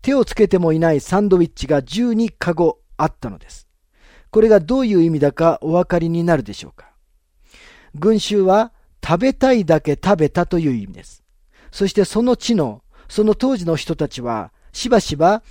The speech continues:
お腹を空かせていました。その群衆の中には、生まれて初めてお腹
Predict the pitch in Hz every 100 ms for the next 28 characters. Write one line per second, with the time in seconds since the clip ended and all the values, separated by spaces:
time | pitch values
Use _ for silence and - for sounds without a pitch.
0 | - _ 175 208 254 254 240 214 - 202
1 | 190 175 175 113 - - _ _ _ _
2 | _ _ - - 202 190 196 185 185 180
3 | 190 175 135 120 107 92 - _ _ -
4 | 190 247 247 - 208 127 147 175 202 160
5 | 131 170 - _ - 185 233 226 226